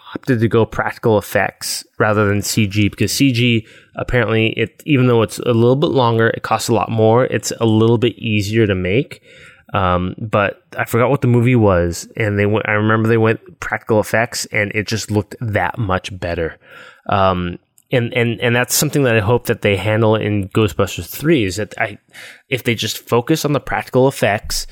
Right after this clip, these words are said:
don't worry about C G. Um, you know, the, the latest Ghostbusters movie they had, great movie. I loved it. I loved the women that acted in the movie, um, and the effects. It was just so much C G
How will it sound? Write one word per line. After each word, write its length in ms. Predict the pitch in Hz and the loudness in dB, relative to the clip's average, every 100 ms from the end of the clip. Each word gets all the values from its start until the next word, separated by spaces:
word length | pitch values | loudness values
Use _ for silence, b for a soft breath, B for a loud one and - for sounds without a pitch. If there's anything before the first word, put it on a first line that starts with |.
| B B _ | B B _
don't 180 | 104 107 | -2 2
worry 140 | 117 | 2
about 200 | 127 123 | 2 0
C 240 | - 147 117 | 0 0 0
G. 380 | 104 104 107 B B B - | 0 0 -2 B B B -4
Um, 360 | 101 92 87 - | 0 0 -2 -4
you 140 | 127 110 | -2 -2
know, 100 | 104 | -2
the, 140 | - 127 | 0 2
the 180 | 120 120 | 2 2
latest 320 | 113 117 - | 2 0 0
Ghostbusters 460 | 123 - 110 117 | -2 -2 -2 2
movie 200 | 120 120 | 4 4
they 120 | 117 104 | 2 0
had, 380 | 117 113 127 - - 110 - | 0 0 0 -4 -18 -18 -6
great 320 | 113 123 151 | 0 0 2
movie. 520 | 151 135 135 139 143 - | 2 4 2 0 -2 -2
I 140 | 107 | 0
loved 340 | 107 117 120 147 | 2 2 2 2
it. 300 | 170 - B B B _ - | 0 -4 B B B _ -6
I 60 | |
loved 300 | 104 110 110 | 0 0 2
the 80 | 120 | 2
women 460 | 117 131 139 143 139 | 4 4 2 2 0
that 180 | 117 | 0
acted 320 | 120 123 - 131 | 0 -2 0 2
in 60 | |
the 60 | 127 | 4
movie, 500 | 127 131 156 160 - - | 2 2 2 0 -6 -2
um, 460 | 110 101 92 90 - _ _ - | 0 2 0 -6 -12 _ _ -4
and 400 | 117 107 107 104 | -2 -2 -4 -2
the 100 | 110 | -2
effects. 460 | - 135 143 - - | 0 -2 -2 -6 -4
It 120 | 123 | 0
was 160 | 113 | 0
just 340 | 107 123 - B B B B B - | 0 -4 -6 B B B B B -14
so 880 | - - - 113 131 151 160 - - | -8 -6 -2 2 4 4 2 0 -6
much 520 | 110 107 113 131 - | -2 2 2 2 -4
C 380 | - - 147 135 | -6 -4 0 -2
G 600 | 104 110 107 135 170 185 | 0 0 2 2 0 -6